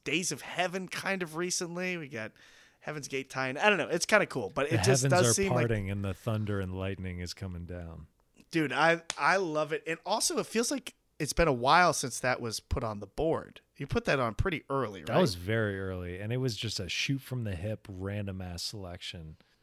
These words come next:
Speaker 2: I'm just gonna hint at something right now. Uh, there's another Dartboard Movie Night alum in this movie, but Jared, don't look at the cast list. I want you to
Speaker 1: Oh,
Speaker 2: be
Speaker 1: dude.
Speaker 2: surprised on all of this.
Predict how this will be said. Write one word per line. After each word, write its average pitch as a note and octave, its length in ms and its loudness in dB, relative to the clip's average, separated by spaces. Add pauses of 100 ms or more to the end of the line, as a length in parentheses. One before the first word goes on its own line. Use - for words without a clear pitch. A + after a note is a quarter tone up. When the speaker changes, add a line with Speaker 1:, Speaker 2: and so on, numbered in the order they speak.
(300)
Speaker 2:
I'm F#3+ 100 0
just D4+ 160 -2
gonna D4 180 0
hint E3 280 2
at C#3 140 0
something G#2+ 420 -2
right G2 260 -4
now. G#2 460 -4
Uh, G#2 220 -6
there's D#3 260 0
another F3 380 2
Dartboard C3+ 460 0
Movie A#2+ 260 -2
Night G#2+ 180 -2
alum G#2 340 -2
in G2 100 -4
this F#2 200 -8
movie, F2 280 -6
but F#2 240 -10
Jared, C3 420 -2 (100)
don't D3 300 0 (420)
look B2 320 -4
at A2+ 140 -10
the G#2+ 60 -6
cast F2+ 440 -12
list. G#2+ 220 -14
I G2+ 80 -8
want B2+ 260 -2
you B2+ 80 0
to E3 60 8
Speaker 1:
Oh, E3+ 80 8
Speaker 2:
be D#3 80 4
Speaker 1:
dude. - 40 -2
Speaker 2:
surprised A2 540 -4
on F#2+ 140 -6
all F2+ 180 -10
of D#2+ 140 -16
this. - 320 -18